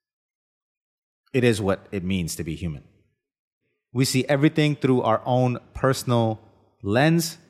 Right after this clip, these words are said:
which we call perspective. So that means your friend sees you through them, and you see your friend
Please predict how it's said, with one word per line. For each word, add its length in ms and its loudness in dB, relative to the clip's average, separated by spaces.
which 220 -2
we 100 -2
call 640 0
perspective. 640 -4
So 280 2
that 200 2
means 260 0
your 100 2
friend 520 0
sees 420 2
you 120 4
through 320 2
them, 380 -2
and 160 0
you 140 2
see 320 0
your 200 2
friend 460 0